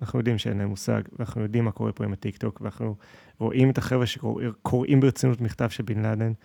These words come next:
וואי, שחררו אותנו מהשטויות האלה. אבל כן, את ההפגנות תמיכה בישראל, פה בצרפת, נגיד, ארגנו המחוזות. הייתה הזמנה רשמית במייל מהראשי מחוז לבוא להפגנות האלה, והן היו גדולות. אנחנו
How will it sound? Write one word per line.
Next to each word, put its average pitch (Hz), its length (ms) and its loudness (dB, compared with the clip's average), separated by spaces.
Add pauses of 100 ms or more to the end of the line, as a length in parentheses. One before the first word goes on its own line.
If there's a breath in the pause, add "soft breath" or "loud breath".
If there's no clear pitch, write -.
(320 soft breath)
וואי, 104 280 -2
שחררו 110 340 -4
אותנו 113 220 0
מהשטויות 104 520 -4
האלה. 92 200 -6 (520 soft breath)
אבל 110 220 0
כן, 196 280 8
את 131 120 0
ההפגנות 123 380 6
תמיכה 147 280 4
בישראל, 131 500 2 (160)
פה 175 120 10
בצרפת, 139 520 0
נגיד, 117 300 -2
ארגנו 139 280 4
המחוזות. 165 640 6 (420 soft breath)
הייתה 139 320 6 (200)
הזמנה 135 340 4
רשמית 147 360 2
במייל 135 520 6 (100)
מהראשי 123 1120 0
מחוז 156 460 4
לבוא 123 280 4
להפגנות 127 460 2
האלה, 110 260 4
והן 117 200 4
היו 131 120 6
גדולות. 120 480 2 (1000 soft breath)
אנחנו 180 600 8